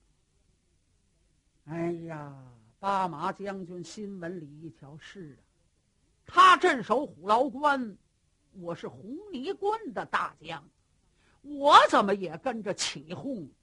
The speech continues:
打冈山？对，你走了，我也走。来呀！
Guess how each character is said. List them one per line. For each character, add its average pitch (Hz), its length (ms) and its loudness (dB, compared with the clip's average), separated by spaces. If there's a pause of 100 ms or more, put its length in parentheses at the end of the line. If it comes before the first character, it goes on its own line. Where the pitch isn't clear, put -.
(140)
打 - 240 -10
冈 180 300 2
山？ 160 280 -8 (880)
对， 285 360 -4 (100)
你 214 300 -10
走 139 280 -6
了， 151 200 -12 (200)
我 220 260 -10
也 233 180 -4
走。 170 340 -14 (440)
来 - 120 8
呀！ 320 340 12